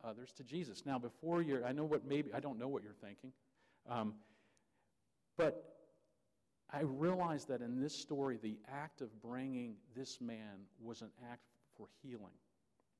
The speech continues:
Uh, their ministry wa-, f-, to this man was a physical act, and it was for his healing. So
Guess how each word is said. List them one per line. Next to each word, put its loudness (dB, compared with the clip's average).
Uh, 4
their 8
ministry 4
wa-, 0
f-, -20
to 2
this -4
man -2
was -2
a -10
physical -6
act, -4
and -6
it -8
was -8
for -8
his -8
healing. -10
So 0